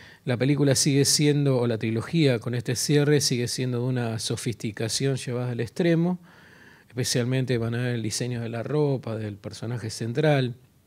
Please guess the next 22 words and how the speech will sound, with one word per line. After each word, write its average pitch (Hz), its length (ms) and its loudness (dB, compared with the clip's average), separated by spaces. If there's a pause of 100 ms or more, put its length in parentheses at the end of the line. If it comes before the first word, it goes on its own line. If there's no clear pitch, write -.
(600)
el 135 100 -8
tema 139 220 2
del 135 100 0
maquillaje, 135 720 2
cómo 120 200 -6
está 123 160 -4
utilizado. 117 800 2 (1080)
Es - 80 -20
como 190 200 6
si 156 140 6
fuera 165 260 6
una 131 140 2
especie 135 460 2
de, 110 320 -4 (480)
de, - 480 -12
de 50 260 -8
Uma 123 320 -2
Thurman 131 520 0
en 110 140 -6
Kill 113 280 -4
Bill, 127 380 -2 (200)
eh, 98 440 -8